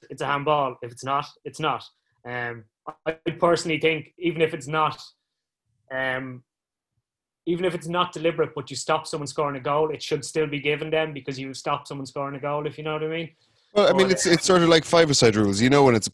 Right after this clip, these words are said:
Speaker 2: you know when it's a handball and you know when it isn't. You know what I mean? Everyone
Speaker 1: Yeah.
Speaker 2: sort of just waves on and goes, "Ah, he didn't mean it, it's grand, play on." Do you know what I mean?
Speaker 1: Yeah.
Speaker 2: There, there's a sort of a common sense in there, but I guess that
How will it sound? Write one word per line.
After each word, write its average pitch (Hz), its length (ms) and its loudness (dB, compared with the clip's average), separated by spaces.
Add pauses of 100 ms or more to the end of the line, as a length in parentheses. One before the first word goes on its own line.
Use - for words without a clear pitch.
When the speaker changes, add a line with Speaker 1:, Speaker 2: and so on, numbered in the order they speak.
(100)
Speaker 2:
you 117 120 4
know 131 100 8
when 113 60 6
it's - 80 -6
a 101 60 -4
handball 95 440 2
and 98 140 -2
you 98 60 -2
know 98 120 0
when 95 100 0
it 85 100 -6
isn't. 82 380 -10
You 95 80 -12
know 98 80 -4
what 104 80 -2
I 110 40 0
mean? 110 180 0
Everyone 117 320 4
Speaker 1:
Yeah. 123 60 0
Speaker 2:
sort 110 220 -4
of 95 40 -8
just 98 200 -8
waves 104 280 2
on 107 140 6
and 101 80 -2
goes, 104 180 -2
"Ah, 117 200 2
he 117 80 2
didn't 104 220 0
mean 101 160 2
it, 92 100 -4
it's - 100 -14
grand, 98 260 0
play 98 160 -2
on." 90 200 0 (360)
Do 120 80 -2
you - 20 2
know 127 60 6 (100)
what 131 40 4
I - 20 6
mean? 139 200 6
Speaker 1:
Yeah. 131 80 6
Speaker 2:
There, 110 100 -2
there's 127 160 2
a 131 120 2
sort 143 260 2
of 113 80 -4
a 117 60 -2
common 117 300 2
sense 113 300 2
in 120 100 2
there, 113 100 4
but 107 140 2
I 113 80 4
guess 131 240 0
that 123 160 -2